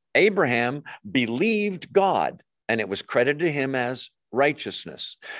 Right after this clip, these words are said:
These people, whether they know it or not, are listening to this carpenter from Nazareth who is God in a man's body. Therefore, when he speaks, it's God's word.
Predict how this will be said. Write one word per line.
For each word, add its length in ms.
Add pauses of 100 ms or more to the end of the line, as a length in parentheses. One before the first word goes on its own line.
(120)
These 400
people, 400
whether 260
they 160
know 240
it 60
or 100
not, 320 (220)
are 100
listening 540
to 120
this 200
carpenter 500
from 200
Nazareth 460 (260)
who 380 (340)
is 540 (180)
God 400
in 160
a 60
man's 400
body. 400 (180)
Therefore, 720 (760)
when 200
he 120
speaks, 680
it's 240
God's 520
word. 560